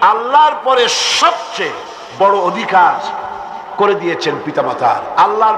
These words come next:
পরেই অধিকার কার? পিতামাতার। আল্লাহর ইবাদতের পরই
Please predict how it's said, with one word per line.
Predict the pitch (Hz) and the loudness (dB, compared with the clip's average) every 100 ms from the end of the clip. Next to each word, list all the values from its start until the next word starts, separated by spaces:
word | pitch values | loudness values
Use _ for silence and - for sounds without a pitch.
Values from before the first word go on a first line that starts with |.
| - | 0
পরেই | 220 240 269 - - - - - - | 2 2 0 -4 -10 -12 -14 -8 -2
অধিকার | 185 - 240 240 | -2 2 2 2
কার? | 233 254 311 - - - - - - - - - | 4 4 4 0 -6 -12 -12 -12 -12 -12 -10 -6
পিতামাতার। | 151 160 143 - 127 120 - - - - | -2 0 0 0 0 0 -2 -6 -8 0
আল্লাহর | 196 240 233 226 | 0 2 -2 -4
ইবাদতের | 220 208 202 190 170 | -6 -8 -8 -8 -4
পরই | - 196 202 | -2 -2 -2